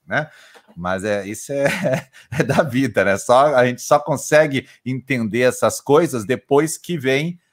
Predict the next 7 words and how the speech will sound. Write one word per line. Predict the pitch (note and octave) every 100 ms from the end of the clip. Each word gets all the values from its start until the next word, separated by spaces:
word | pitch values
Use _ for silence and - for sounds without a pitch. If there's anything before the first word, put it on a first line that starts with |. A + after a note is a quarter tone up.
| _ _ _
a, | - A2+ G#2+ G2+ F#2 F#2+
a |
litigância | G2 B2 - G#2 F2+ A2+ C3 D3 -
em | A2+
relação | A2 G#2+ G#2+ A2+
ao | G#2+ G#2+
patrimônio. | A2+ C3+ D3+ C3 C#3 F3+